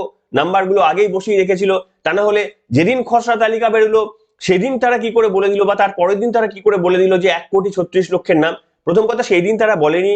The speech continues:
যতদূর আমার মনে পড়ছে, এটা দু একদিন তারা সময় নিয়েছিল, বলে ফাইনাল একটা বলছিলেন যে প্রায় দেড় লক্ষ, দু লক্ষের কাছাকাছি অসঙ্গতি। এটা আস্তে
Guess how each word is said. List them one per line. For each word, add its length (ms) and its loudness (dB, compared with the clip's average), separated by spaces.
যতদূর 340 2
আমার 220 0
মনে 180 2
পড়ছে, 200 -2
এটা 200 -2
দু 60 0
একদিন 260 -2
তারা 140 2
সময় 300 2
নিয়েছিল, 280 -2
বলে 260 4
ফাইনাল 320 0
একটা 160 -4
বলছিলেন 460 0
যে 80 2
প্রায় 260 0
দেড় 200 0
লক্ষ, 140 -6
দু 60 2
লক্ষের 320 0
কাছাকাছি 340 -2
অসঙ্গতি। 460 -2
এটা 160 0
আস্তে 220 -6